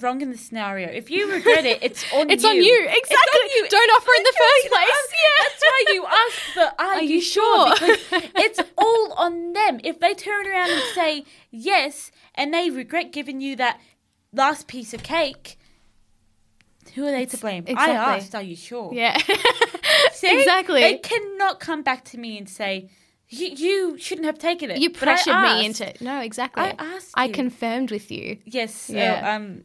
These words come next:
Speaker 1: that's my,
Speaker 2: Yeah.
Speaker 1: my, that's
Speaker 2: I
Speaker 1: my
Speaker 2: love it.
Speaker 1: number one tip
Speaker 2: Yeah.
Speaker 1: for life.
Speaker 2: I
Speaker 1: Trick.
Speaker 2: absolutely love it.
Speaker 1: Yeah. <laughs>
Speaker 2: Yeah.
Speaker 1: I
Speaker 2: All
Speaker 1: love
Speaker 2: right.
Speaker 1: it.
Speaker 2: Great. I, I, I, I was like, "I have to, t-, I have to."
Speaker 1: <laughs>
Speaker 2: Yeah.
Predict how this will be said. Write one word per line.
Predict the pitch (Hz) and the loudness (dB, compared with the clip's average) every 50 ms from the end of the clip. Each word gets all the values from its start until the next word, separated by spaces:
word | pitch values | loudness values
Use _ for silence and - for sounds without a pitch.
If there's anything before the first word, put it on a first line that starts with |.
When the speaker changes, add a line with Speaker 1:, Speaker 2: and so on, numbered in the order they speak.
| _ _ | _ _
Speaker 1:
that's | - 220 220 - - | -14 -14 -14 -14 -12
my, | 240 233 | -10 -10
Speaker 2:
Yeah. | 240 285 294 254 220 214 | -8 -8 -10 -12 -10 -8
Speaker 1:
my, | 233 220 220 220 | -6 -6 -6 -4
that's | 220 226 226 226 | -6 -6 -6 -4
Speaker 2:
I | 233 | -4
Speaker 1:
my | 269 262 | -2 0
Speaker 2:
love | 226 233 - | 0 0 0
it. | 247 | 0
Speaker 1:
number | 202 190 220 220 | -2 -2 -2 -6
one | 208 202 190 190 185 180 - _ _ _ | -8 -8 -10 -10 -12 -14 -18 _ _ _
tip | - - 220 - - - _ - | -18 -14 -12 -12 -12 -14 _ -10
Speaker 2:
Yeah. | 214 202 190 180 180 - - _ _ _ | -8 -6 -6 -6 -8 -12 -16 _ _ _
Speaker 1:
for | - - 175 | -18 -16 -16
life. | 160 160 160 - - - | -14 -14 -16 -18 -16 -12
Speaker 2:
I | - - 202 202 | -10 -8 -8 -8
Speaker 1:
Trick. | - - | -6 -6
Speaker 2:
absolutely | 202 196 190 - 202 - - 190 190 | -8 -8 -8 -10 -12 -10 -10 -10 -10
love | 185 - 185 202 | -8 -10 -10 -10
it. | 214 - - 202 226 - - | -10 -10 -12 -12 -16 -18 -18
Speaker 1:
Yeah. | 415 - - | -20 -8 -2
<laughs> | - 494 480 - 539 508 | 0 0 2 2 0 0
Speaker 2:
Yeah. | 254 - - 381 - - 160 214 262 277 302 302 302 370 359 - - | 2 0 0 0 0 -2 0 0 0 2 2 2 2 0 -2 -6 -4
Speaker 1:
I | - 240 | 0 2
Speaker 2:
All | 240 233 | 4 6
Speaker 1:
love | 226 226 220 | 6 4 4
Speaker 2:
right. | 214 208 214 202 | 2 0 -2 -4
Speaker 1:
it. | - _ _ _ - | -6 _ _ _ -4
Speaker 2:
Great. | - 240 226 220 220 208 - - - - - | 0 2 4 4 4 2 0 -4 -6 0 0
I, | 247 254 240 190 | 2 2 2 2
I, | 180 247 247 - 277 262 | 2 2 2 2 2 2
I, | 262 262 269 | 4 4 4
I | 262 | 4
was | 240 | 2
like, | 254 254 247 | 0 0 2
"I | 220 | 0
have | 220 - 262 226 214 | 2 2 2 2 0
to, | - - 220 | -2 -8 -8
t-, | - - 208 | -4 -2 0
I | - 214 214 | 2 2 2
have | 208 226 202 - - - | 2 2 0 0 0 -2
to." | 226 208 202 202 190 - 605 494 - - 571 | -2 -2 -2 -2 -2 -2 -4 -4 -6 -10 -12
Speaker 1:
<laughs> | - 392 - 240 | -12 -12 -8 -4
Speaker 2:
Yeah. | 226 220 196 185 - | -2 -2 0 -2 -2